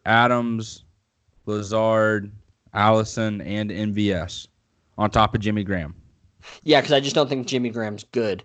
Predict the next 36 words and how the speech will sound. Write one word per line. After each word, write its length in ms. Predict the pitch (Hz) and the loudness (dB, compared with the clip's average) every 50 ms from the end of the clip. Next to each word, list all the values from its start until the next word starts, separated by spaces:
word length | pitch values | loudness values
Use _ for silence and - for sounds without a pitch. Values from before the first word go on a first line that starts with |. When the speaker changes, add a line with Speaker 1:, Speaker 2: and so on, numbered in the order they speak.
| - - _ _ _ _ _ _ _ _ _ | -14 -20 _ _ _ _ _ _ _ _ _
Speaker 2:
So 280 | - - 127 123 107 | 0 4 4 6 6
I 100 | 104 - | 6 6
think 200 | 123 156 156 135 | 4 2 0 0
him 200 | - 165 156 151 | 0 2 2 2
and 80 | 139 120 | 0 0
Hollister 600 | - 131 143 139 127 - - - 123 117 113 110 | 0 2 4 4 2 2 0 -2 -2 -2 -2 -2
are 80 | 113 113 | -2 -4
the 140 | 110 110 107 | -6 -6 -6
same 300 | - 127 123 117 113 101 | -4 -4 -4 -4 -4 -4
guy, 400 | 104 113 117 110 104 101 101 107 | -2 0 0 0 0 -2 -4 -6
like, 220 | 107 98 107 107 | -6 -6 -6 -4
at 280 | 95 98 110 113 113 - | -4 -4 -6 -6 -6 -8
this 180 | 117 110 - | -8 -8 -8
point. 340 | - - 123 113 101 90 101 | -6 -4 -4 -4 -4 -4 -4
So 120 | - 127 120 | -2 0 2
then 180 | 127 131 127 | 2 2 2
it's 160 | 123 120 - | 2 2 2
like, 160 | 135 120 110 104 | 0 0 2 2
okay, 300 | 131 131 - 131 117 - | 0 2 2 2 0 0
Speaker 1:
Wow. 420 | 87 87 92 - _ - - - - _ _ | -2 -6 -12 -16 _ -16 -16 -16 -18 _ _
Speaker 2:
obviously 420 | - 120 143 156 160 170 165 - 180 | 2 6 8 8 8 8 6 4 4
I'm 60 | 175 | 6
gonna 120 | 175 160 | 4 4
take 200 | 165 180 160 - | 2 2 0 2
Adams 460 | 117 139 139 143 143 147 143 139 139 | 2 4 4 4 4 2 0 0 -2
over 580 | - - 131 135 131 127 127 127 127 127 127 120 | -2 0 0 0 0 0 -4 -4 -4 -4 -4 -6
Lockett, 720 | 117 117 120 117 113 110 - - 110 123 117 - - - - - _ _ _ _ _ _ _ _ _ | -6 -6 -4 -4 -4 -4 -6 -6 -8 -8 -8 -10 -14 -18 -20 -20 _ _ _ _ _ _ _ _ _
but 480 | - 143 139 131 123 - - 139 - _ | 2 4 4 2 2 0 -6 -12 -18 _
D 200 | - 147 160 170 | -8 -6 -6 -6
K 340 | 160 - 175 151 143 139 135 | -4 0 2 4 4 4 4
I'm 80 | 135 135 | 2 0
gonna 140 | 139 135 | -2 -4
take 220 | 131 143 139 127 143 | -2 -4 -4 0 0
over 240 | 135 131 127 127 123 | 0 0 0 0 -2
anybody 440 | 123 123 123 113 120 117 113 113 117 | -2 -2 -2 -4 -4 -4 -4 -4 -4
else. 680 | 110 107 110 110 - _ - 113 127 147 170 151 - | -4 -4 -4 -6 -8 _ -14 -12 -10 -10 -10 -12 -14